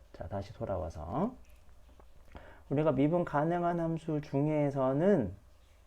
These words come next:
극대극소를 가질 수 있는 녀석이 딱 하나, 하나씩 있어. 그지? 지금 확인해 보니까. 그지? 그렇잖아? 엄청 중요한 얘기야, 지금.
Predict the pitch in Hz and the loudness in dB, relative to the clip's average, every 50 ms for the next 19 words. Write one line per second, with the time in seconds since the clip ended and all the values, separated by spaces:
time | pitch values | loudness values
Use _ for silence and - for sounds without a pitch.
0 | - - - - - - - - - 135 131 - - - - 160 160 151 156 143 | -20 -20 -20 -20 -20 -20 -8 2 2 2 2 2 -4 -2 0 0 2 2 0 -2
1 | 147 - - - 147 139 139 135 - - 120 117 127 123 - - 123 127 123 117 | -4 -2 -2 0 2 2 2 0 0 0 0 0 0 -2 0 -2 -2 0 0 0
2 | 110 107 107 113 113 117 - - 151 147 147 - - - - - - 175 175 180 | -2 -2 -2 -4 -6 -4 0 0 0 0 -2 -6 -20 -18 -14 -8 -4 0 0 0
3 | 175 - - 170 165 165 151 - 131 101 98 - - - 110 95 92 92 92 92 | 0 0 0 2 2 2 2 0 -2 -4 -4 -8 -8 -6 -6 -6 -4 -6 -8 -8
4 | - - 95 92 92 - - 139 131 127 113 117 120 117 120 113 107 101 - - | -8 -8 -8 -8 -6 -2 -2 -2 -2 -2 -4 -4 -4 -4 -4 -4 -6 -8 -10 -10
5 | - 85 85 85 98 104 95 82 87 - - - - - - - - - - - | -8 -6 -6 -4 -4 -4 -6 -6 -10 -14 -18 -20 -20 -20 -20 -20 -20 -20 -20 -20
6 | - - - - - - - - - 107 - - 170 240 - - - - - - | -20 -20 -20 -20 -20 -20 -18 -10 -8 -8 -4 -4 -6 -6 -6 -12 -20 -20 -20 -20
7 | - - - - - - - - - - - - - - - - - - - - | -20 -20 -20 -20 -20 -20 -20 -20 -20 -20 -20 -20 -20 -20 -20 -20 -20 -20 -20 -20
8 | - - - - 110 101 131 202 - - - - - - - - - - - - | -20 -18 -14 -10 -8 -8 -8 -10 -12 -14 -20 -20 -20 -20 -20 -20 -20 -20 -12 -8
9 | 87 107 131 - - 165 151 147 - - 110 113 127 127 120 104 101 104 - 92 | -8 -8 -8 -6 -6 -6 -6 -6 -6 -8 -6 -4 -4 -6 -6 -8 -10 -8 -10 -10
10 | 90 - - - 95 90 139 180 | -10 -10 -6 -6 -6 -6 -6 -10